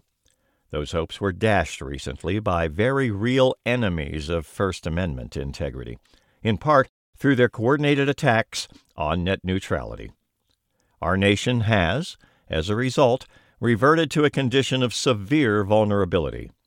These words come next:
Now, certain news can be advanced or retarded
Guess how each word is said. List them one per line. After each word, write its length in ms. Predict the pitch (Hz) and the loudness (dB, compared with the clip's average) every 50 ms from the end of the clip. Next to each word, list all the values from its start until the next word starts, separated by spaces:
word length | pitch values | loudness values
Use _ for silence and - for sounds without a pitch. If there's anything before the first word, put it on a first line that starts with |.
| _ _ _ _ _ _ _ _ - | _ _ _ _ _ _ _ _ -6
Now, 320 | 92 95 92 87 87 113 - _ _ _ | -4 -2 0 0 0 -2 -4 _ _ _
certain 480 | - - - 127 120 117 - 92 95 90 | -16 -4 0 2 2 2 2 0 0 2
news 260 | 92 98 98 107 127 | 2 2 2 0 0
can 160 | - - 98 | -2 -4 -2
be 140 | 90 95 92 | 0 0 0
advanced 480 | 85 76 73 85 87 95 113 - - 104 | 0 0 0 0 0 0 0 -2 -2 0
or 180 | 95 107 117 | 0 0 0
retarded 680 | 107 110 95 - - - 120 123 127 113 98 90 98 | 0 -2 -4 -4 -2 0 2 2 4 4 2 2 0